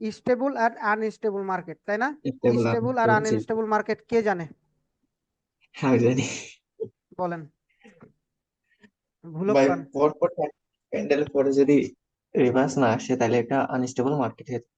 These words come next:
Speaker 2: স্টেবল মার্কেট, হাফ স্টেবল মার্কেট।
Speaker 1: হাফ স্টেবল মার্কেট যেটা আপনি বলতেছেন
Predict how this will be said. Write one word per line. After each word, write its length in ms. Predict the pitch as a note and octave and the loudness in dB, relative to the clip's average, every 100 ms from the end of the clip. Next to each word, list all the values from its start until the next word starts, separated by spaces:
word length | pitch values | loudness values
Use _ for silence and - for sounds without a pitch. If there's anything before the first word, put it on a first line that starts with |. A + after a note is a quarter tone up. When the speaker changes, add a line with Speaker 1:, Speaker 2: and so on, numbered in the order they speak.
| _ _ _ _ _ _ _ _ - | _ _ _ _ _ _ _ _ 0
Speaker 2:
স্টেবল 420 | C#3+ B2+ C3 C3 | 2 4 4 6
মার্কেট, 360 | B2+ A#2 A#2 A#2+ | 6 4 2 0
হাফ 180 | C3+ B2 - | -2 -6 -6
স্টেবল 320 | - - A#2+ | -6 -2 0
মার্কেট। 360 | A#2 A2+ A#2 A2+ - - - - _ - _ _ _ _ _ _ _ _ _ _ _ _ _ _ _ _ _ | 0 0 -2 -4 -8 -20 -16 -18 _ -20 _ _ _ _ _ _ _ _ _ _ _ _ _ _ _ _ _
Speaker 1:
হাফ 280 | F3 G3 G3+ A3+ | -6 -4 -4 -10
স্টেবল 360 | - A#3 A#3 | -8 -6 -6
মার্কেট 580 | A#3 A#3 A3 - A#3 A#3 - _ _ - | -6 -6 -6 -6 -4 -6 -10 _ _ -6
যেটা 240 | G#3+ A3 | -4 -2
আপনি 180 | G#3 G#3+ | -4 -4
বলতেছেন 520 | G3+ G#3 G3+ G3+ G#3 | -4 -4 -4 -6 -6